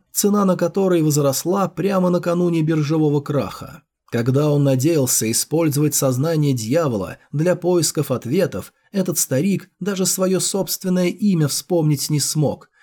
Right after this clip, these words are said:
и Сюаньцзы пришлось отказаться от этой затеи. Но теперь, когда их телепатическая связь разорвалась,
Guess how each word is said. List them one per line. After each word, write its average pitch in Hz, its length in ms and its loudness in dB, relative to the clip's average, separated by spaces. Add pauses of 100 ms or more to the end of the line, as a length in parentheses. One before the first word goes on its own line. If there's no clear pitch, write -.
и 135 80 -2
Сюаньцзы 123 800 0 (140)
пришлось 190 500 -2
отказаться 170 800 -2
от 156 220 -4
этой 147 240 0
затеи. 131 640 -4 (220)
Но 147 140 2
теперь, 131 500 -2 (160)
когда 165 320 0
их 185 360 -2
телепатическая 156 840 -2
связь 143 480 0
разорвалась, 131 800 0